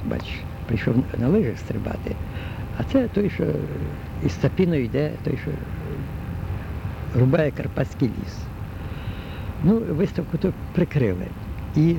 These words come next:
прийшов, е, цей з обкому партії, з третього відділу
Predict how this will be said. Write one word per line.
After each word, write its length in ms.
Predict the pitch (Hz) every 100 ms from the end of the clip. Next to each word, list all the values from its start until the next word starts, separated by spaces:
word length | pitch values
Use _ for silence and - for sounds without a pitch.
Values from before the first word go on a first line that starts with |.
| -
прийшов, 340 | 143 - 170
е, 500 | 160 - - - - - - - - - - - - - - - - -
цей 140 | - -
з 100 | 87
обкому 420 | 120 - 123 110 92
партії, 400 | 120 139 - 101
з 60 | -
третього 420 | 120 113 110 101
відділу 400 | 104 131 143